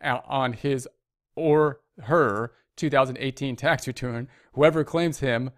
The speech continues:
may be able to use the expenses to claim an American Opportunity Credit. If anyone else claims Todd, Todd can't claim an American Opportunity Credit. So if, if Todd is then a dependent on his, uh, mother or father or both's joint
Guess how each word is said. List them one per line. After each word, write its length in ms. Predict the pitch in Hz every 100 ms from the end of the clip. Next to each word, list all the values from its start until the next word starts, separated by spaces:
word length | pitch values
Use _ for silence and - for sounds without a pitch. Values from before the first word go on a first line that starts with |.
| _
may 240 | - 127 143
be 180 | 139
able 380 | - 123 135 123
to 180 | - 123
use 340 | 107 139 135
the 100 | 123
expenses 520 | 117 - - 120 127 120
to 120 | 113
claim 360 | - 120 120
an 140 | 123 117
American 340 | 107 113 110
Opportunity 540 | 104 104 - 123 101 92
Credit. 400 | - 113 90 - _ _ _ _
If 160 | 143 143
anyone 360 | 151 147 131 -
else 280 | 160 175
claims 400 | - - 127 113
Todd, 400 | - 117 104 113 135 _
Todd 320 | - 127 117
can't 300 | - 143 139
claim 420 | - 135 123 117 123
an 120 | 123
American 340 | 113 113 113
Opportunity 500 | 113 107 - 120 104
Credit. 460 | 101 - 113 87 - _ _ _
So 240 | - 143 127
if, 220 | 123 143
if 320 | 139 123 - _ -
Todd 320 | 143 135 131
is 160 | 127
then 100 | 127
a 60 | 117
dependent 500 | 110 - 170 165 160
on 200 | - 113
his, 200 | 110 104 - _ _ _ _ -
uh, 140 | 120
mother 340 | 113 131 143 143
or 140 | 107
father 400 | - 147 139 131
or 80 | 104
both's 440 | 107 131 135 -
joint 380 | - 127 135 123